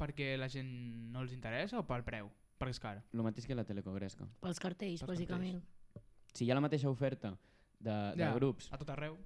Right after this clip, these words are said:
Speaker 2: a tot arreu, una cosa és que, o sigui, la, les festes majors no, no afecta, perquè al final és gratis.
Speaker 1: Mm.
Speaker 2: Tu hi aniràs, però tu no, no po-,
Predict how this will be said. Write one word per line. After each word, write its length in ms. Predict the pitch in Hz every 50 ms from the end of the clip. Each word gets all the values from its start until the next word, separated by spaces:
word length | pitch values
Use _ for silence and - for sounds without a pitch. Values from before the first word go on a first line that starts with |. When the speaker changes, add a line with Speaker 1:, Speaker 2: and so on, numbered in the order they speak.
| - - -
Speaker 2:
a 80 | 113
tot 120 | - 120 135
arreu, 240 | 131 139 143 147 156 -
una 180 | - 135 135 143
cosa 180 | 143 143 143 151 147
és 40 | -
que, 120 | - 135 - -
o 60 | 113
sigui, 140 | 123 113 110
la, 60 | 110 -
les 220 | - 107 104 98 104
festes 200 | 107 - 131 131
majors 280 | 131 120 120 127 127
no, 140 | 151 151 143 113
no 140 | 117 110 104
afecta, 320 | - 127 143 - - 101
perquè 160 | 101 101 95
al 80 | 98 101
final 220 | 104 101 107 117 117
és 80 | 101
gratis. 400 | 107 110 135 - - 90 - - - - - - -
Speaker 1:
Mm. 180 | 156 - - - -
Speaker 2:
Tu 80 | 117 117
hi 60 | 120
aniràs, 300 | 120 117 120 131 120 - -
però 160 | 98 98 82
tu 300 | - _ - 107 110 117
no, 140 | 120 123 - - - - - - -
no 180 | - 113 110 107
po-, 160 | - 123 113